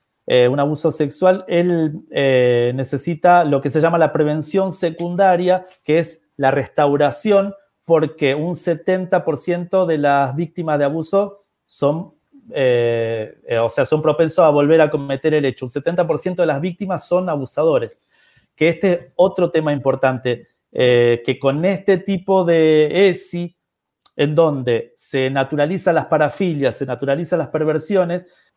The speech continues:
va a haber un aumento en la cantidad de abusos sexuales y va a haber un aumento de abusadores y de pedófilos también. Ahora, eh, s-, aparte de esto, eh, no hay un trabajo de restauración, o por lo menos de parte del Estado,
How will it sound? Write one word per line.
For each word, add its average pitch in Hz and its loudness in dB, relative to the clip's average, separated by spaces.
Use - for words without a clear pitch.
va 180 6
a - 8
haber 190 4
un 190 -2
aumento 185 0
en 165 -2
la 135 0
cantidad 139 -2
de 185 2
abusos 160 -4
sexuales 180 -2
y 160 -6
va 151 0
a - 2
haber 190 0
un 180 -2
aumento 175 -4
de 160 0
abusadores 147 -2
y 135 -8
de 127 -2
pedófilos 143 0
también. 151 -2
Ahora, 151 4
eh, 120 2
s-, - -18
aparte 185 2
de 196 4
esto, 196 -2
eh, 131 0
no 160 -2
hay 185 2
un 185 -4
trabajo 156 0
de 147 -2
restauración, 147 -4
o 117 -8
por 123 -10
lo 117 -10
menos 160 -4
de 135 -4
parte 143 -8
del 135 -4
Estado, 165 0